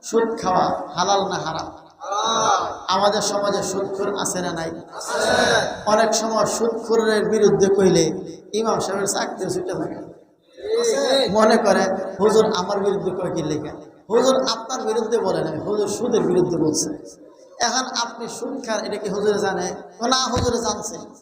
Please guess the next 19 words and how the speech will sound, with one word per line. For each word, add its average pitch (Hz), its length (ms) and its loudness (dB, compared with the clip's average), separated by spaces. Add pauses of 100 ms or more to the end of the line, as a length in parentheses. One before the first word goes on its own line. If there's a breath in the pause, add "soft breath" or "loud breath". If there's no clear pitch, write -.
(1080)
এরকম 226 380 0
লোক 208 320 0
কিছু 269 240 0
কিছু 247 240 0
জায়গায় 202 360 2
আছে। 170 240 -2 (200)
আল্লাহ 202 400 0
তাআলা 190 180 -2
হেফাজত 185 480 -2
করুন 170 280 -2
বলে 165 260 0
আমিন। 160 460 0 (500)
ওলামায়ে 277 420 6
কেরামের 247 420 0
কাজ 240 420 0
নয় 240 200 -2
মানুষের 214 400 -2
বিরুদ্ধে 202 380 0
বলা। 165 460 -2